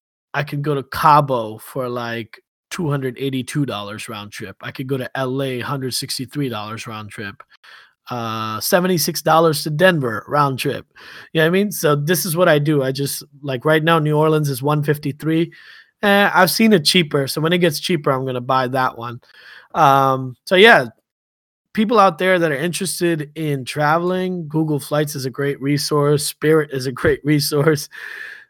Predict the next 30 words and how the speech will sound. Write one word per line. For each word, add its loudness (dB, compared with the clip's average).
Book 2
really 6
cheap -2
flights. 2
Learn 0
how 2
to 0
put -4
all -2
your 2
shit -2
in -2
one -2
backpack. 2
You 0
know 4
what 6
I 4
mean? 0
Like, -2
I 2
literally 2
had, 0
like, -4
two -6
pieces -4
of -2
underwear, -2
two -4
shirts, -2